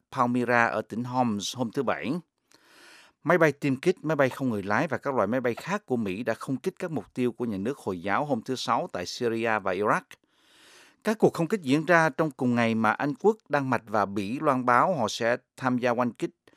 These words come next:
nhóm cực đoan này ở Iraq nhưng không oanh kích Syria.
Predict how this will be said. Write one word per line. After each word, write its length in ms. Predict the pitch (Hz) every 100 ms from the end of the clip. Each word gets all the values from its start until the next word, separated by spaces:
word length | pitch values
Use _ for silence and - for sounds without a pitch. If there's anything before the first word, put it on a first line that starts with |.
| _ -
nhóm 180 | 127 170
cực 240 | - 101
đoan 240 | 123 117 110
này 140 | 95
ở 100 | 101
Iraq 280 | 123 117 180 -
nhưng 280 | 120 117 107
không 240 | 120 110
oanh 120 | 107
kích 180 | - 160
Syria. 460 | - 131 120 120